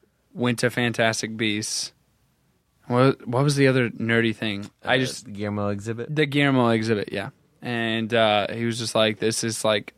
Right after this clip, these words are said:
Speaker 1: the day to be a nerd in Los Angeles."
Speaker 2: God.
Speaker 1: Um, so, yes, so for all you people that didn't know, um, there's another <laughs> Pokemon, another two Pokemon games out.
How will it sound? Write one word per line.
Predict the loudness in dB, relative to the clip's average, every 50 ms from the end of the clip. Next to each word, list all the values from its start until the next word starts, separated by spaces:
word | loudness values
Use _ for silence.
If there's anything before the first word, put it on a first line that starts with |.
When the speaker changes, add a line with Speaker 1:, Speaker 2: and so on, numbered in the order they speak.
| _
Speaker 1:
the | -12 -2 2 2 2
day | 2 2 0 0 0 -2
to | -2 -2 -2
be | 0 2 2
a |
nerd | 2 2 2 2 2 0 0 -2
in | 0 0
Los | 2 2 0 0 0
Angeles." | 0 0 0 0 0 0 0 -2 -4 -6 -10 _ -20 -20 -20 -20 -20 -20 -20 -20 -20 -20 -10 -2
Speaker 2:
God. | 0 2 4 4 6 4 4
Speaker 1:
Um, | 4 2 -2 -2 -6 -10 _
so, | -2 2 4
yes, | 4 4 4 2 0 -2
so | -4 0 2 2 4 6 6 6 4 2 0 -4 -12 -20 _ _
for | 0 2
all | 4 4 6 6
you | 4 4
people | 2 0 -2 0 2
that | 2 4
didn't | 4 4 4 4
know, | 4 4 4 2 0 -4 _ _ _ _ _ _ -2 2
um, | 4 6 6 6 6 6 6 6 6 6 6
there's | 6 4 4 4
another | 4 4 4 4 4 4 2
<laughs> | 0 2 0
Pokemon, | 0 2 2 2 4 4 4 4 2 0 2
another | 2 4 4 4 2
two | 2 0 0 0
Pokemon | 2 2 0 0 2 0 0 0 0
games | 0 0 -2 -2 -2
out. | -4 -4 -6 -8